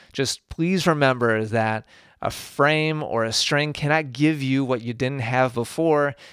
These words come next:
It can only help you accentuate or optimize or maximize the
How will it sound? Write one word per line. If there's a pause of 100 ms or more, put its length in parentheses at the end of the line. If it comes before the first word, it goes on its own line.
(120)
It
can
only
help
you
accentuate
or
optimize
or
maximize (540)
the